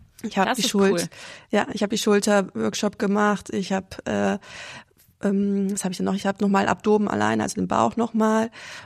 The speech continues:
Speaker 1: und die Lunge hab ich mal, äh, so einen Lungenkurs gemacht. Also d-, das war ganz spannend, weil man da doch relativ viel Sachen sehen kann und teilweise auch früher sehen kann als auf dem M R T oder
Speaker 2: Kannst du
Speaker 1: C T.
Speaker 2: nur alles nicht abrechnen.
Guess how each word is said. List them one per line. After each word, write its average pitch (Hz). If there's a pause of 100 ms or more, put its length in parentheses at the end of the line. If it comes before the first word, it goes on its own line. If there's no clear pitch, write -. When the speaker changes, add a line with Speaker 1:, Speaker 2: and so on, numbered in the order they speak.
(120)
Speaker 1:
und 180 (440)
die 190
Lunge 226
hab 226
ich 220
mal, 233
äh, 226
so -
einen 208
Lungenkurs 247
gemacht. 240
Also 214
d-, 202
das 226
war 220
ganz 247
spannend, 226
weil 220
man 214
da 214
doch 208
relativ 233
viel 220
Sachen 233
sehen 233
kann 214
und 220
teilweise 226
auch 220
früher 214
sehen 226
kann 202
als 202
auf 208
dem 214
M 202
R 202
T 233
oder 220
Speaker 2:
Kannst 226
du 214
Speaker 1:
C 202
T. -
Speaker 2:
nur 226
alles 214
nicht 220
abrechnen. 175